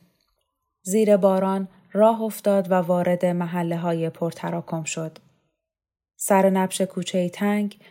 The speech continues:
دیگی بر آتش غل می‌زد. مردی میان سال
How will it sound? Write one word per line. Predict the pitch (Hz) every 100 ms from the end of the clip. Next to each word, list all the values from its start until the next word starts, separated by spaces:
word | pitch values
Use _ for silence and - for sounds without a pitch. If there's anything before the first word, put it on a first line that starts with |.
| _ 185
دیگی | 208 226 202 208
بر | 185 175
آتش | - 170 - 170 165 -
غل | 180 160
می‌زد. | 156 151 160 156 156 _ _ _ _ _ _ _ _ _ _ _ _ _
مردی | 190 185 185 190
میان | 185 180 175
سال | - 208 220 214